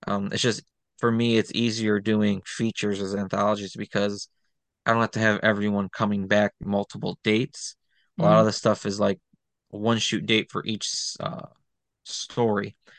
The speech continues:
Speaker 1: It's like, if it's, like, an anthology of, like, five shorts, each short's only a one-day shoot. So it just works easier that way.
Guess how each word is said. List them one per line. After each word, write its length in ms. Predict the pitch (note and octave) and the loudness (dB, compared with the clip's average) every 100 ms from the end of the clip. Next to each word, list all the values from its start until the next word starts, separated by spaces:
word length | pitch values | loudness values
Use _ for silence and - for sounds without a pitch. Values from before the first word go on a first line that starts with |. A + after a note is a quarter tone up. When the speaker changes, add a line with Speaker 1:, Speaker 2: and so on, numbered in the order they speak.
| - _ | -20 _
Speaker 1:
It's 100 | - | 0
like, 140 | G2+ - | 0 0
if 120 | G#2 | -4
it's, 160 | A#2 - | -2 0
like, 140 | G#2+ | 0
an 120 | G#2+ - | 2 2
anthology 600 | G#2+ G#2 G#2+ A2 G2+ A2 | 0 2 4 4 2 -4
of, 80 | G2+ | -2
like, 180 | G#2+ - | -4 -6
five 320 | - G#2+ G#2 | 0 2 2
shorts, 580 | - A2 A#2 - - - _ _ _ _ _ - | -4 -2 -4 -4 -16 -16 _ _ _ _ _ -4
each 220 | A#2 A2 | 0 0
short's 400 | - - A2+ - | 2 4 4 4
only 180 | G#2+ G2+ | -2 0
a 60 | G2 | 0
one-day 360 | G2+ F#2+ G2+ | 0 0 -2
shoot. 580 | G2+ - G#2 G#2 - - _ _ | -2 -4 -6 -8 -18 -20 _ _
So 440 | - G2+ G2+ F#2+ - - | -6 -4 -4 -8 -12 -8
it 60 | |
just 220 | G2+ G2 - | -6 -4 -4
works 220 | G#2 - | -6 -4
easier 360 | G#2 G2 - - | -6 -6 -8 -10
that 160 | - - | -10 -8
way. 220 | - - | -10 -10